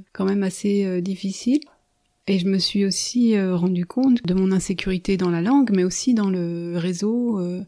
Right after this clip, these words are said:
médical, euh, voilà, face aux, aux maladies. Donc, donc j'ai eu très vite à prendre en soin mon fils, euh, qui avait une maladie, euh, chronique.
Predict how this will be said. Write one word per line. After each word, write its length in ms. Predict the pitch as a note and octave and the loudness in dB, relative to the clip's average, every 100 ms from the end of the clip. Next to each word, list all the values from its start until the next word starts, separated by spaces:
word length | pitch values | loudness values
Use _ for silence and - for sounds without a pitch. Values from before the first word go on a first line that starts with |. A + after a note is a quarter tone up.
| _ | _
médical, 640 | F#3 F3 E3+ F#3+ F#3 A3+ G#3 | -4 -2 -4 -4 -4 -4 -4
euh, 380 | E3+ D#3+ D#3 D3+ | -4 -6 -8 -10
voilà, 220 | D#3 G3 | -10 -10
face 320 | - F#3 - | -10 -10 -8
aux, 340 | E3 C3 - - - - | -10 -10 -12 -16 -18 -10
aux 100 | F3+ | -4
maladies. 540 | F3+ E3+ E3+ F#3 A3 | -4 -4 -2 0 0
Donc, 220 | F#3+ F3 - _ _ _ _ _ | 0 -4 -10 _ _ _ _ _
donc 140 | F#3+ | -2
j'ai 120 | F3+ G3+ | 0 0
eu 60 | |
très 160 | - A3 | 0 0
vite 240 | A3+ A3 | -2 0
à 120 | F3+ | -2
prendre 300 | E3+ - G3+ | -2 -2 0
en 60 | F#3 | -2
soin 260 | F3+ G#3 G3 | -2 -2 0
mon 220 | F3+ E3+ | 0 -2
fils, 380 | - G#3 - F#3 | -4 -6 -8 -10
euh, 240 | - - | -8 -10
qui 140 | - E3 | -8 -6
avait 100 | E3+ | -6
une 120 | F3 | -4
maladie, 520 | E3 D#3+ D#3+ F3 D#3+ | -4 -6 -6 -4 -4
euh, 100 | D#3 | -4
chronique. 380 | - E3+ G3 | -6 -4 -4